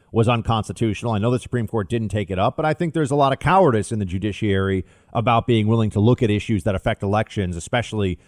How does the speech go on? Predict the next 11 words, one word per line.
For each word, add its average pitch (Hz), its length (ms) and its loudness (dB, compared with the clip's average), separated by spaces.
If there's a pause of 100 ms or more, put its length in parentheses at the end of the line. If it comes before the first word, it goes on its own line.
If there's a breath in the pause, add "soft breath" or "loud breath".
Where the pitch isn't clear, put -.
(240 soft breath)
just - 300 -10
the, 107 120 -2
the 101 260 -2
anti-Trump 113 600 0
mania 107 400 2
that's 104 220 -2
out 104 200 -2
there 95 320 -2
and, 90 140 -4
and 92 180 -4
the, 90 180 -2